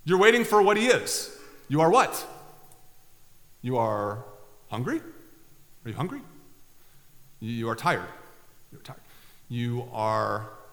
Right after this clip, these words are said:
the warrior. You are Iron Man. You are Groot. Are you Groot? You are Groot.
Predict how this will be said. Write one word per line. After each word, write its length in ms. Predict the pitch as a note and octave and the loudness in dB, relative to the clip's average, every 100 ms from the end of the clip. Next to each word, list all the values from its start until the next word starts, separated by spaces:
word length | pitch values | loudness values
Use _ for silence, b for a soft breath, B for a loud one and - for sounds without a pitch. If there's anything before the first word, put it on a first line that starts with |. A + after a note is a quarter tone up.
| - - B2 | -20 -14 -8
the 180 | A#2 | -4
warrior. 520 | A#2+ G3 G#3 B2 - - - - C#3+ - - - - - b b b b - A#2+ | 0 2 2 0 -4 -12 -18 -18 -18 -18 -20 -20 -20 -20 b b b b -18 -6
You 300 | B2+ B2+ B2 | -4 -4 -2
are 680 | A#2 A2+ A2+ A2+ A#2 C#3 - - - | 0 0 0 0 -2 -4 -14 -8 2
Iron 200 | G3 G#3 | 4 4
Man. 260 | D#3+ A2+ - - - - - - | 4 0 -6 -14 -20 -20 -20 -4
You 100 | E3+ | 4
are 60 | G3 | 4
Groot. 380 | F#3 D4+ - - | 8 6 6 0
Are 100 | D3 | 0
you 120 | D#3 | 0
Groot? 460 | D3 A#3 D#4+ - - | 2 2 2 0 2
You 100 | F#3 | 2
are 60 | |
Groot. 440 | F3+ C#4+ - - | 4 6 4 2